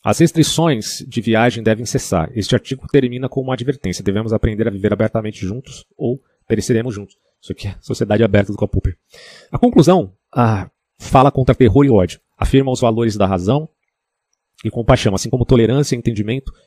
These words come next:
e negociação pacífica. Exige o mais alto compromisso de que somos capazes, que transcende igreja, estado, partido, classe ou raça. Fica claro que os humanistas estão exigindo um compromisso supremo com valores morais transcendentes, ou seja, um compromisso religioso. Porém,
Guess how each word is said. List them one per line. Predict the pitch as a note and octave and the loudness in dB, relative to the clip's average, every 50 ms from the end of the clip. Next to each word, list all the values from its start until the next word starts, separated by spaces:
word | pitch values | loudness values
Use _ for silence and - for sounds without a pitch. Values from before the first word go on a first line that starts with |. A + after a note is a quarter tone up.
| _ | _
e | - A#2 | -4 -2
negociação | A#2 A2+ A#2 - A#2 G2+ - C3+ | 0 0 2 2 0 0 0 -2
pacífica. | - - A2+ - - F2+ - - - - _ _ _ _ - | -2 -2 -4 -2 -2 -6 -6 -8 -12 -20 _ _ _ _ 0
Exige | A2+ A2+ - C3 A#2 C#3 | 2 2 2 2 0 0
o | C3+ | 2
mais | C3 F3 F#3+ D3+ | 2 0 2 2
alto | D#3+ D3+ - - | 2 0 0 -2
compromisso | C#3 C3+ - C#3+ A2+ G#2 A#2 - - - _ _ _ _ _ _ _ _ _ _ _ _ _ | -2 2 2 2 2 0 -4 -4 -6 -16 _ _ _ _ _ _ _ _ _ _ _ _ _
de | - A2 A2 | -6 -2 0
que | B2 | 0
somos | - - B2+ B2 - | 0 0 -2 -2 0
capazes, | - A2+ - - F#2 F#2+ G#2 A2 A2+ - - _ _ _ | -2 -2 0 2 0 0 0 -2 -6 -14 -16 _ _ _
que | - - | -10 -4
transcende | - - C3 B2 - - C3+ D3+ D#3 C3 C3+ | 0 2 2 2 2 -2 -4 -4 -2 -2 -2
igreja, | A#2+ A#2 B2+ C#3 C3 B2 | 0 2 2 2 2 2
estado, | A2 - - A#2+ A#2+ B2+ A2+ | -2 -2 0 -2 0 0 0
partido, | - G#2+ F#2+ - - C#3 B2 B2 | 0 -2 -2 0 -2 -2 -2 0
classe | - A#2+ A#2 A#2 - - | -2 0 0 0 0 -2
ou | B2 | -2
raça. | F2+ F2+ E2 - - - _ _ _ _ _ _ _ _ | -2 -2 -4 -6 -8 -14 _ _ _ _ _ _ _ _
Fica | - C3+ - D#3 | -6 -2 -2 0
claro | - - F3+ F#3+ F#3 | 2 4 4 4 4
que | - E3+ | 4 4
os | C3+ | 4
humanistas | E3+ F3+ F#3 C#3+ C#3 F3 - - A#2+ | 4 2 2 2 2 2 2 2 2
estão | B2 A#2 - C3+ C3+ | 0 2 0 0 0
exigindo | C3+ D3+ C3+ G#2+ A#2+ B2 B2 C3 D3 - _ _ | 2 0 -2 -2 -4 -6 -6 -8 -8 -10 _ _
um | C3 B2 | -16 -4
compromisso | - C#3 - - C3 B2 - - C3 | 0 2 2 2 0 0 -4 -4 -4
supremo | - G3 - - C#3 C#3+ D#3+ E3+ | -4 -4 4 4 4 4 4 2
com | - D#3 C#3+ | 0 0 2
valores | C#3 C3 B2 A#2+ A#2 | 4 4 4 4 2
morais | - B2+ A#2+ A2+ A2 - | 0 -2 0 0 0 0
transcendentes, | - C#3 C3+ - D#3+ D#3 C#3 C3 C3 A#2 - - - - _ _ _ _ _ _ _ _ _ _ _ _ _ _ | -2 -6 -4 -4 -4 -4 -2 -2 -2 -4 -6 -10 -18 -18 _ _ _ _ _ _ _ _ _ _ _ _ _ _
ou | - - C3 | -4 -4 -2
seja, | - - C#3+ D3+ E3 | 0 2 0 0 0
um | |
compromisso | D3 C#3+ C#3+ D3 C#3 C#3+ - | -2 2 2 2 2 2 -2
religioso. | D3+ D#3+ E3+ E3 C#3 - - | -2 -2 0 0 0 -2 2
Porém, | - F#3 F#3 D#3 C#3 F3+ G3+ | 2 2 2 2 2 -2 -4